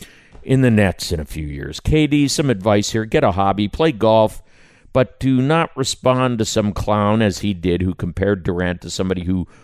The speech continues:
broke up with a woman and then complained because the ex wasn't nice to him. Quote, Durant tweeted back, quote, "See, that's your problem.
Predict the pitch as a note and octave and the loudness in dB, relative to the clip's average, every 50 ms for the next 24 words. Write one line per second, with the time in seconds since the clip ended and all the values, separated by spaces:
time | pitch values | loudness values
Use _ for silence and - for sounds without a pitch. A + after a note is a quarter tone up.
0 | _ _ _ - F2+ G#2+ A2 G#2+ - A2+ G#2 - - G2 - - F2 F2 G#2+ D#3 | _ _ _ -4 0 2 2 2 2 0 -2 -2 -2 -6 -4 -4 -4 -2 0 2
1 | F3+ F3+ F3+ F#3 E3+ E3 D#3+ D#3 D#3 D3+ D3+ B2 - C3+ B2+ - - - G2+ G#2 | 2 2 2 2 2 0 0 2 0 0 0 -2 -4 -6 -6 -4 -2 0 2 2
2 | G#2 G#2 G2+ F2+ - _ - E2 - - F2 E2 D#2 F2+ - - - F2+ - - | 2 0 -2 -4 -8 _ -12 -12 -4 -4 -4 -4 -4 -8 -10 -6 -6 -8 -6 -8
3 | - - F2 F2+ D#2+ F2+ F2 - - A2+ A2 A2+ - - - F2 D#2 D#2 D2 D2 | -10 -4 -4 -4 -2 -2 -6 -4 -2 -2 -2 -2 -4 -4 -6 -6 -4 -4 -6 -6
4 | D2+ - _ _ _ _ _ _ _ _ _ _ _ _ _ _ _ _ - - | -10 -12 _ _ _ _ _ _ _ _ _ _ _ _ _ _ _ _ -18 -18
5 | - - - - - - G#2+ A#2 C3 C#3+ D#3 - - - - _ _ _ _ _ | -18 -20 -20 -20 -12 -2 2 2 2 2 2 -2 -16 -20 -20 _ _ _ _ _
6 | _ _ _ _ _ _ _ _ _ - - E2 E2 G2+ A#2 A#2 - - - - | _ _ _ _ _ _ _ _ _ -10 -8 -6 -4 -2 -4 -4 -4 -8 -8 -4
7 | B2+ C3 A#2+ A#2 G2 G#2 B2 C3 C#3+ - - - - D3+ F3 F3+ - - _ _ | -4 -2 -4 -4 -2 0 0 0 0 -4 -8 -8 -2 0 0 0 0 -4 _ _
8 | _ - - - - D3+ D#3+ E3 E3+ D#3 C#3+ D3 E3 - - - D3 C#3 - - | _ -12 -10 -4 -2 -2 0 0 -2 0 0 0 0 -2 -4 -8 -8 -8 -8 -6
9 | - D3+ D#3 E3 E3+ D3 A2+ A2+ G2 F#2+ F#2 F#2 F2 | -4 0 2 2 0 0 0 0 0 0 0 -2 -4